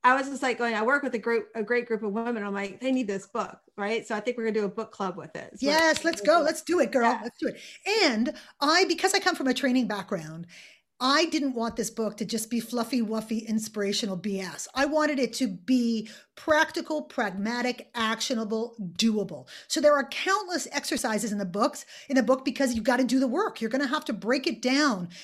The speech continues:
Speaker 2: piece by piece, blocker by blocker, and systematically work through them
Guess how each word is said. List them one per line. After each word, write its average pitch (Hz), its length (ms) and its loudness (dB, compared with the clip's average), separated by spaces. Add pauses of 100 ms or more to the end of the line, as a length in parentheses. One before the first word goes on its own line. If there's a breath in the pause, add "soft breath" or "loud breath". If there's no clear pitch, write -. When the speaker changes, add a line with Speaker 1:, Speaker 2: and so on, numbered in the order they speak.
(140)
Speaker 2:
piece 320 300 2
by 302 160 2
piece, 233 320 -2
blocker 233 380 -4
by 233 120 0
blocker, 202 360 -6
and 214 180 -6
systematically 220 1300 -2 (500 loud breath)
work 269 460 6
through 269 420 0
them 185 380 -4